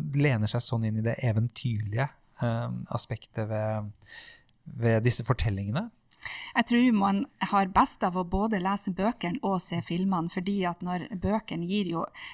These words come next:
Speaker 2: på mange vis mening til disse filmene, som er så, eh, altså, der er noen meninger som er understrøms i filmene også, som jeg tror man forstår bare hvis man har lest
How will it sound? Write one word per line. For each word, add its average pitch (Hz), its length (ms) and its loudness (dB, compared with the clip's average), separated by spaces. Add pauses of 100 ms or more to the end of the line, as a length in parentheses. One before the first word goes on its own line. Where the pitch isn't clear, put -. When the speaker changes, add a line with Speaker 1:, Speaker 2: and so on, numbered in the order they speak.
(120)
Speaker 2:
på 190 80 0
mange 185 240 2
vis 190 320 0
mening 190 480 2
til 170 80 -2
disse 180 300 -2
filmene, 185 420 0
som 175 240 -2 (380)
er - 180 -2
så, 202 220 0 (100)
eh, - 320 -4
altså, 185 220 -4
der 185 160 0
er 208 160 4
noen 175 160 2
meninger 185 420 2
som 175 200 -2
er 190 180 0
understrøms 220 500 2
i 175 80 -6
filmene 208 400 0
også, 240 300 2
som 196 160 -4
jeg 196 80 -6
tror 208 400 -2
man 185 180 -2
forstår 214 480 0
bare 196 240 2
hvis 190 240 0
man 175 160 0
har 170 80 -2
lest 175 240 -2